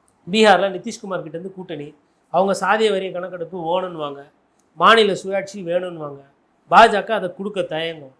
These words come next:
இப்ப இந்த பிரச்சனை எல்லாம் பாஜகவுக்கு இருக்கு. But இந்த பிரச்சனை எதுவுமே ஆர் எஸ் எஸ், ஆர் எஸ் எஸ் இன்னொன்னு இந்த மாதிரி இந்த கருத்து சொல்றதுனால இன்னொன்னு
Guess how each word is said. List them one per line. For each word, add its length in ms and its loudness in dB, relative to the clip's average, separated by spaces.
இப்ப 140 -14
இந்த 180 0
பிரச்சனை 360 0
எல்லாம் 200 -4
பாஜகவுக்கு 480 -4
இருக்கு. 340 -8
But 60 -6
இந்த 200 -2
பிரச்சனை 320 -4
எதுவுமே 280 -6
ஆர் 120 -6
எஸ் 140 -12
எஸ், 200 -20
ஆர் 220 8
எஸ் 160 4
எஸ் 140 -6
இன்னொன்னு 560 0
இந்த 200 -8
மாதிரி 220 2
இந்த 140 -4
கருத்து 420 -6
சொல்றதுனால 600 0
இன்னொன்னு 460 6